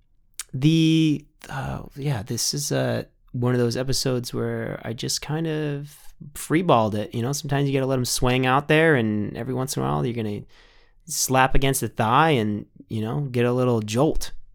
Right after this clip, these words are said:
Other times, uh, it's, they're just gonna hang in the air, and that's okay. So, uh, yeah, appreciate you guys listening to the episode.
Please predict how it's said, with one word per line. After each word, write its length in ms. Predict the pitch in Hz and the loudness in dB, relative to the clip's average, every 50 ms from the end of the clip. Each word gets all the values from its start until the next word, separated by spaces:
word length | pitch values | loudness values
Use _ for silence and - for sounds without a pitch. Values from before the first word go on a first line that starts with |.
| - - | -14 -8
Other 220 | - 117 123 131 | -6 -4 -2 -2
times, 500 | 123 - 139 127 135 135 139 135 139 139 | -2 0 0 0 0 0 -2 -2 -4 -4
uh, 400 | 135 - - - 110 - - - - | -4 -4 -4 -4 -4 -4 -6 -6 -8
it's, 200 | - 143 - - | -8 -10 -12 -12
they're 160 | - - 113 110 | -8 -8 -6 -4
just 200 | 117 127 - - | -4 -4 -4 -2
gonna 320 | 123 123 120 113 110 - - _ _ _ _ - - _ _ _ _ | -2 -2 -2 -4 -6 -8 -12 _ _ _ _ -20 -20 _ _ _ _
hang 280 | - 127 123 127 131 | -4 -2 0 2 2
in 80 | 135 131 | 2 2
the 160 | 135 131 131 | 2 2 2
air, 340 | 127 123 113 104 104 107 - - _ _ - | 2 2 0 -2 -4 -8 -10 -16 _ _ -10
and 100 | - 131 | -6 -2
that's 180 | 135 139 135 - | -2 -2 0 0
okay. 400 | 131 120 - 123 110 104 101 - - _ _ - - _ - - | 0 0 2 0 0 0 -2 -8 -16 _ _ -20 -20 _ -20 -16
So, 400 | _ - - 139 135 131 127 123 | _ -2 0 2 2 4 4 4
uh, 320 | 127 123 120 117 117 113 113 - _ _ _ _ _ _ _ | 2 2 2 0 0 -2 -4 -8 _ _ _ _ _ _ _
yeah, 200 | - 147 156 139 | 0 2 2 2
appreciate 440 | 113 - - 156 - - 147 139 - | 2 2 2 2 2 2 0 0 0
you 60 | 143 | 0
guys 440 | 123 147 139 139 135 135 131 - - - _ _ | 0 2 2 2 2 0 -2 -4 -8 -12 _ _
listening 640 | 131 127 135 147 147 147 - 180 151 151 151 151 151 | -2 0 0 0 2 2 2 2 4 4 2 2 0
to 100 | 147 - | -2 -2
the 100 | 135 131 | -2 -2
episode. 720 | 131 131 - 147 - - - 156 165 170 170 170 170 180 | -2 -2 -4 -4 -4 -2 0 0 0 -2 -2 -6 -8 -10